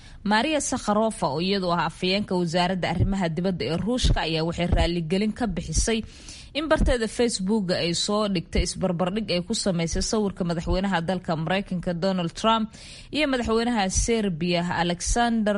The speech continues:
Vučić oo isagu kulan kula lahaa aqalka cad ee dalka Maraykanka madaxweynaha dalka Maraykanka, kaasi oo kursi ka soo horjeeda dhigtay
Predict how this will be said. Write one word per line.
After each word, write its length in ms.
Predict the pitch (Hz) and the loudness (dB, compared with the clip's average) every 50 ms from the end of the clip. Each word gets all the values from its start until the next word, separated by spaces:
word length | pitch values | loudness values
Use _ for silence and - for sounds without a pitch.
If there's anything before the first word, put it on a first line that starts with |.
| 196 - | 0 -2
Vučić 560 | 190 - - - 254 254 - - 160 - - - | -6 -6 -4 -4 -4 -4 -4 -6 -6 -6 -6 -4
oo 160 | - 180 175 | -2 0 0
isagu 340 | 175 - - 220 202 185 170 175 | 0 0 -2 -2 -2 -2 -4 -4
kulan 300 | - 226 214 202 185 180 170 | -2 -2 0 0 0 -2 -2
kula 240 | - 214 214 214 | 0 0 2 2
lahaa 320 | 196 180 175 180 185 180 208 | 2 2 0 0 0 0 0
aqalka 340 | 196 - 180 175 175 - 185 | 0 -2 -2 -2 -2 -2 -2
cad 180 | - 170 185 180 | 0 0 0 0
ee 80 | 175 165 | 0 0
dalka 300 | 160 196 190 - - 180 | 0 -2 -2 -2 -2 -2
Maraykanka 460 | 170 165 185 196 - 185 175 - 180 | 0 0 -2 -2 -2 -4 -4 -4 -4
madaxweynaha 500 | 160 156 160 151 165 175 185 190 185 170 156 151 | -4 -4 -4 -4 -2 -2 0 0 0 0 0 -2
dalka 240 | 165 160 - - 165 | -2 -4 -4 -4 -4
Maraykanka, 540 | 156 156 160 165 160 - - 156 - - 170 - - - | -2 0 0 -2 -2 -4 -6 -8 -4 -4 -4 -4 -4 -2
kaasi 300 | - 185 175 175 - - | 2 2 2 2 2 0
oo 140 | 170 190 190 | -2 -2 -4
kursi 340 | - - - 269 - - 233 | -4 -4 -6 -6 -4 -2 -4
ka 120 | 220 - 277 | -2 -2 -2
soo 180 | - - 214 196 214 | -2 0 0 0 0
horjeeda 460 | 220 196 160 160 180 180 175 202 202 185 - - - - - - - - - - | 0 0 0 0 0 2 2 2 0 0 -2 -10 -18 -20 -18 -18 -18 -18 -12 -6
dhigtay 420 | 202 202 202 - - - 262 254 | -4 -2 -2 -2 -2 -2 0 0